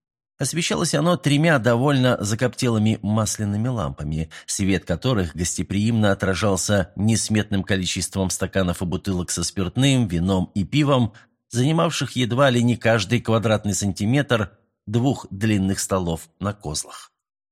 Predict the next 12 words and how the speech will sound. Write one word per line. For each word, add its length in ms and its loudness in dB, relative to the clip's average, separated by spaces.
Бессистемная 800 2
и 60 6
без 180 2
малейшего 480 4
намёка 420 4
на 280 4
эстетичность 880 -2
разложенная 640 2
закуска 460 0
свидетельствовала 920 0
об 360 0
импровизированном 960 2